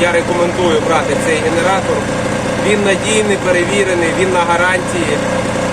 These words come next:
І, в принципі, з фірмою Воїн можна працювати, бо вони відповідальні. Це кажу від себе, бо неодноразово в цьому вже переконався. Дякую вам за перегляд.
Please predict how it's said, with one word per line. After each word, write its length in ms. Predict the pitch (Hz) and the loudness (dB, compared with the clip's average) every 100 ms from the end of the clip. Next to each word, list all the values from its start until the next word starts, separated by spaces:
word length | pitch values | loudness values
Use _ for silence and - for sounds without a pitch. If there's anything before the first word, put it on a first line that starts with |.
| - 175 | -2 -2
І, 40 | |
в 380 | - - - 175 | -2 -2 -2 0
принципі, 520 | 208 226 180 175 165 160 147 - - | 0 0 -2 -2 0 0 0 -2 -2
з 120 | 185 | 0
фірмою 320 | 185 175 175 175 | 0 2 0 2
Воїн 240 | 196 202 170 - | 2 2 0 0
можна 260 | 165 - 147 | 0 0 -2
працювати, 560 | 151 - - 175 180 - - | 0 0 0 0 0 -2 -2
бо 80 | 220 220 - - - - | 0 0 0 -2 0 0
вони 180 | 170 180 170 | 0 2 0
відповідальні. 760 | - - - - 107 104 107 104 104 104 101 - 101 - - | 0 2 2 2 0 0 0 0 0 0 0 0 0 0 2
Це 80 | 202 | 2
кажу 200 | - - 175 | 2 0 0
від 100 | 165 - | 0 0
себе, 240 | 202 196 - - | 0 2 0 2
бо 80 | 160 151 - - | 2 2 0 2
неодноразово 760 | 170 170 180 170 180 190 175 156 | 2 2 2 2 2 2 2 2
в 120 | - | 2
цьому 240 | 175 165 214 - - - | 2 2 0 0 0 0
вже 140 | - - - | 0 0 0
переконався. 720 | - - - - - - - 104 107 104 101 - | 0 0 0 0 0 0 0 0 0 -2 -4 -6
Дякую 280 | 139 - 110 | -6 -6 -6
вам 160 | 104 | -6
за 120 | 101 104 | -8 -10
перегляд. 400 | 117 139 123 | -8 -10 -10